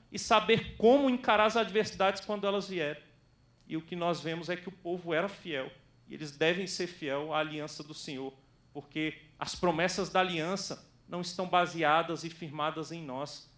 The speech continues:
mas no que o Senhor faz. Está baseada na fidelidade de Deus para com o seu povo, né? E hoje, pra nós, isso tá muito mais claro. O Senhor Jesus já veio, eles criam nas promessas, nós cremos em algo que já foi concretizado.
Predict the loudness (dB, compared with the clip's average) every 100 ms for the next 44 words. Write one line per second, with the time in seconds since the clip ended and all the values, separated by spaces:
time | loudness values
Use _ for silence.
0 | _ -10 -10 -8 -10 -6 -6 -4 -6 -2
1 | -4 -4 -6 -4 -4 -12 -20 _ _ _
2 | _ -16 0 2 2 0 6 6 8 4
3 | 6 2 2 -2 2 4 4 6 6 6
4 | -2 0 0 2 2 2 -2 -4 -2 -4
5 | -4 -4 -4 -6 -20 _ _ _ _ -10
6 | -4 4 8 8 6 4 4 6 4 4
7 | 0 -6 0 0 4 4 4 0 -2 -2
8 | -4 0 0 -2 -2 4 6 6 4 4
9 | 6 6 6 4 4 0 -10 -20 -6 0
10 | 0 2 4 6 6 4 6 6 10 8
11 | 8 2 -2 -6 -18 _ 4 4 4 6
12 | 6 6 6 6 4 0 0 2 0 0
13 | -6 -4 -6 -6 -4 -2 -2